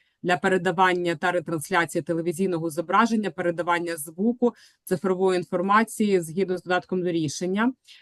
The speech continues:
Е, регіон користування, що пропонується включити в ліцензію, Чернівецька область, смуга радіочастот п'ять сто сімдесят п'ять двісті десять мегагерц. Користування радіочастотним спектром здійснюватиметься для організації надання електронних комунікаційних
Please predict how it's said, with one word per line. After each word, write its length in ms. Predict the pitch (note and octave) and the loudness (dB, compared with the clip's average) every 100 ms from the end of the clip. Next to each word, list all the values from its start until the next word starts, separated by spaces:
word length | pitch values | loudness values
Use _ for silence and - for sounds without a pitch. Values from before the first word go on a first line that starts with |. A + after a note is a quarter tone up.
| _ _ - | _ _ -2
Е, 320 | E3+ F3 F3 | 0 2 2
регіон 380 | F#3+ F3 G#3+ G3 | 2 4 2 2
користування, 1080 | F#3+ F3+ - G3 F#3+ F3 E3 D#3+ D#3+ D3+ - | 0 0 -2 2 4 4 2 0 -2 -4 -8
що 160 | D#3 E3+ | -8 -8
пропонується 480 | E3+ F#3 F#3 F3 E3+ | -6 -2 -2 -2 -4
включити 440 | - F3 E3+ E3+ | -6 -4 -4 -4
в 40 | E3 | -4
ліцензію, 480 | E3 F3+ D#3+ D#3+ | -2 0 0 -2
Чернівецька 600 | D3 D#3+ F3 E3+ D#3+ - E3+ | -4 -6 -2 -2 -4 -6 -6
область, 540 | E3+ E3 F3+ B3+ B3+ | -2 -2 2 0 0
смуга 340 | - G#3 G3 | -2 0 2
радіочастот 640 | F#3 F3 F3 F3 D#3+ F#3+ F3 | 2 2 0 -2 -4 -2 0
п'ять 240 | F#3+ F3 | 0 0
сто 120 | - F3 | 0 -4
сімдесят 540 | F3 E3+ E3 F3+ D#3+ | -4 -4 -2 -2 -4
п'ять 320 | - F#3 E3+ D3+ | -2 0 0 -2
двісті 380 | E3+ - - | -6 -6 -8
десять 440 | D#3 E3+ D#3+ E3 D3+ | -4 -2 -2 -4 -6
мегагерц. 800 | E3+ D3 C#3+ F3+ A3 C4 - - _ _ _ _ _ - | -6 -6 -6 0 0 0 -4 -14 _ _ _ _ _ 2
Користування 640 | F#3+ G3 A#3+ A3 G#3+ G3 | 2 4 4 6 6 6
радіочастотним 640 | F#3 F#3 E3+ - F#3 F#3 | 4 4 0 -2 0 0
спектром 540 | E3+ - F3 - E3+ - | -2 0 0 2 0 0
здійснюватиметься 920 | E3 F3 F#3+ F#3 E3 D#3 E3+ D#3+ - | -4 -2 0 0 0 0 0 0 -2
для 160 | F3 F3 | 0 0
організації 680 | E3+ E3 F3+ E3+ E3 D3 E3 | 0 0 0 2 0 0 -4
надання 400 | E3 E3 E3+ D#3+ | -2 -2 0 -2
електронних 460 | D#3+ - E3 D#3+ | -2 -4 -4 -4
комунікаційних 840 | D3+ F3 E3 D3+ D#3+ - D#3 D#3 | -4 -4 -2 -4 -6 -4 -2 -4